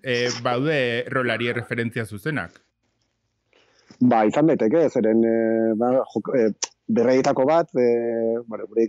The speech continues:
Speaker 2: gure laguna zen, eta nire ikaskide izan zen beraietako bat, eta hura bai ibiltzen zen rolean, eta noski, ba, bueno, ba, oso gustura hartzen du. <laughs> Eta, eta oso personajea ziren egia esan, eh? Eta
Speaker 1: Eh,
Speaker 2: mira.
Speaker 1: eh, hasi gea,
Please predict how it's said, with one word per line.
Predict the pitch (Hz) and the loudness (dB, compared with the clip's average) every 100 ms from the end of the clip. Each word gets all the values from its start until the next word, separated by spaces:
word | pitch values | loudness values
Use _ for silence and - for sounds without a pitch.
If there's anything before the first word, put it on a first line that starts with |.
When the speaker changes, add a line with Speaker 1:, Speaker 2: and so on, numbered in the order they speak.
| 120 | -2
Speaker 2:
gure | 117 117 | 0 2
laguna | 120 123 123 | 2 0 0
zen, | 151 120 | 0 0
eta | 104 | 0
nire | 107 117 | 2 2
ikaskide | 131 131 123 | 2 0 0
izan | 127 | 0
zen | 135 127 | 2 4
beraietako | 131 131 131 131 | 4 2 2 2
bat, | 156 151 | 2 0
eta | 117 107 104 107 | 0 0 0 2
hura | 143 180 | 2 4
bai | 160 | 4
ibiltzen | 131 127 135 120 | 4 4 0 -2
zen | 120 123 113 110 | -2 0 -2 -2
rolean, | 135 131 135 147 98 _ | 0 2 2 2 -4 _
eta | 131 113 117 110 107 107 107 98 101 | -2 0 0 0 0 -2 -2 -6 -8
noski, | 107 123 117 120 - 120 | -4 -2 -2 -6 -6 -2
ba, | 95 95 | 0 2
bueno, | 104 113 - _ _ _ _ _ _ - | 0 -2 -10 _ _ _ _ _ _ -2
ba, | 120 | 0
oso | 151 | 2
gustura | 127 120 107 | 2 2 0
hartzen | - 107 | 0 0
du. | 156 | 0
<laughs> | - - - - - - | -2 -10 -14 -16 -8 0
Eta, | 175 - - 117 - | 0 2 -2 -4 -6
eta | - 135 151 | -2 2 2
oso | 165 | 2
personajea | 143 135 131 123 113 | 2 2 0 0 2
ziren | 117 113 | 2 2
egia | 107 104 | 2 0
esan, | 110 110 | -2 -6
eh? | - _ _ _ _ | -12 _ _ _ _
Eta | - - 143 | -6 0 2
Speaker 1:
Eh, | |
Speaker 2:
mira. | 131 123 - _ _ 160 156 _ _ _ _ _ _ _ _ _ | 2 0 -2 _ _ -4 -4 _ _ _ _ _ _ _ _ _
Speaker 1:
eh, | 123 120 120 | -4 -2 -4
hasi | - 123 139 139 | -4 -4 -4 -4
gea, | 185 | -2